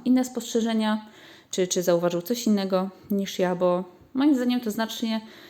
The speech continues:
też potrafi ułatwić właśnie kontakt z książką, że jest ktoś, kto odbiera ją inaczej i wtedy takie zastanowienie. A dlaczego tak jest? Podaj powód. Po drugie, ja kocham druczek książek takich właśnie, jak tutaj mam Wam przedstawione, że są duże,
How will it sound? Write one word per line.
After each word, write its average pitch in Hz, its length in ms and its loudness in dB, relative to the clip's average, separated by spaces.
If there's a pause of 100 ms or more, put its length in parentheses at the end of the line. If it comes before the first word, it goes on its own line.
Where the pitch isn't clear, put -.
(100)
też 220 120 -6
potrafi 208 420 -4
ułatwić 214 440 -2
właśnie 196 400 -2 (200)
kontakt 214 440 -2
z - 40 -12
książką, 185 520 -4
że 175 200 -4 (220)
jest 196 180 -6
ktoś, 294 320 -2 (400)
kto - 180 -6
odbiera 214 260 0
ją 208 120 0
inaczej 202 400 -4
i 233 40 -6
wtedy 233 240 -2
takie 220 200 -6
zastanowienie. 190 600 -4 (400)
A - 40 0
dlaczego 392 380 -2
tak - 180 -10
jest? - 200 -16
Podaj 185 200 -4
powód. - 420 -4 (1700)
Po 349 120 6
drugie, 262 340 4 (520)
ja 302 240 4 (140)
kocham 254 400 2 (180)
druczek 220 400 -4 (100)
książek 202 400 -4 (600)
takich 208 360 0
właśnie, 185 500 2
jak 175 340 -2
tutaj 190 240 2
mam 180 240 2
Wam 170 180 -2
przedstawione, 170 640 -4
że 175 80 -6
są 180 220 -6
duże, 233 360 0